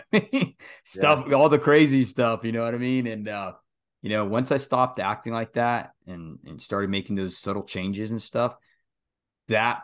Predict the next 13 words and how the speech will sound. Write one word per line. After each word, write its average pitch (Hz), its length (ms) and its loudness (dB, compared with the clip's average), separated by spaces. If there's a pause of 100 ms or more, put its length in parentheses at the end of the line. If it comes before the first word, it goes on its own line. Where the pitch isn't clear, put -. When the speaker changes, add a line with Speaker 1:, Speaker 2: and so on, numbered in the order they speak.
Speaker 1:
people, 117 480 -4
that 92 260 -6
type 110 340 -2
of 101 120 -6
people 92 640 -6 (800)
started 92 400 -2 (220)
working 101 340 -2
their 95 120 -2
way 92 180 -4
out 90 160 -4
of 87 60 -8
my 78 160 -10
life. 76 460 -10